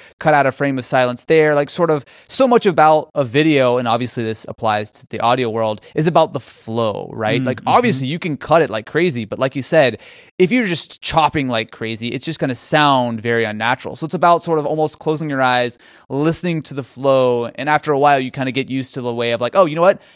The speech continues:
Speaker 1: That sounds natural. I didn't even notice there was a cut there." And working with something like Ferrite, especially with the keyboard and the touchpad, I was like, "You know what? This is not so hard. I can really easily kinda tuck things in." To be fair, listening back to that episode, I definitely was a little bit harsh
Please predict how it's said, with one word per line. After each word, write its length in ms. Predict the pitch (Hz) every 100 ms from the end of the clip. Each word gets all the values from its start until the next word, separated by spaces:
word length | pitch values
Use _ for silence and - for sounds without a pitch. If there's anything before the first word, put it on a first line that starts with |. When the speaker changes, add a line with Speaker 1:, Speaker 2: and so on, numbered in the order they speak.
| _
Speaker 1:
That 220 | - 156 160
sounds 240 | 165 147
natural. 380 | 139 131 139 127
I 80 | 113
didn't 280 | 113 127 127
even 180 | 117 120
notice 240 | 117 113
there 80 | 110
was 120 | 107
a 60 | -
cut 240 | - 110 -
there." 240 | - 101 - - - -
And 520 | 160 147 135 131 -
working 360 | 135 139 202 202
with 120 | 170
something 160 | 156 147
like 160 | 139
Ferrite, 200 | 135 131
especially 340 | 127 147 135 135
with 100 | 123
the 60 | 123
keyboard 420 | - 135 127 113
and 100 | 110
the 60 |
touchpad, 340 | - 175 - 127
I 100 | 120
was 120 | 135
like, 80 | 170
"You 60 | 254
know 60 |
what? 180 | 285 - - _
This 180 | 190 202
is 160 | 196
not 300 | 147 135 131
so 220 | - 139 120
hard. 180 | 123
I 60 | 120
can 140 | 151 135
really 200 | 143 139
easily 340 | 131 127 127
kinda 220 | - 123 -
tuck 260 | - 135 _
things 280 | 127 120
in." 300 | 123 117 117 - - - _ _ -
To 80 |
be 80 | 117
fair, 300 | 110 117 139
listening 260 | 120 - 123
back 200 | 113 113
to 100 | 117
that 80 | 110
episode, 420 | 117 - 139 139
I 100 | 120
definitely 480 | 113 127 - 131 123
was 100 | 120
a 60 | 120
little 240 | 120 120
bit 120 | 120
harsh 440 | 107 117 117 123